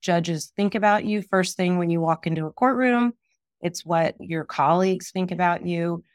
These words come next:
So never losing sight of that personal integrity in whatever that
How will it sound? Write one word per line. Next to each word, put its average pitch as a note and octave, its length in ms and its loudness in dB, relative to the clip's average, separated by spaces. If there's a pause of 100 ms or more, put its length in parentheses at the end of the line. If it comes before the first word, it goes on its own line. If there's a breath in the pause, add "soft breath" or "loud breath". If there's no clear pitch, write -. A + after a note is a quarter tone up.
(100)
So E3 500 -2 (220)
never A3+ 640 4
losing F#3 420 0
sight E3 500 -2 (120)
of D#3+ 280 0
that D3+ 360 -2 (460)
personal F#3 560 0
integrity E3 960 -4 (120)
in F3+ 220 4
whatever F3+ 440 4
that D#3 340 0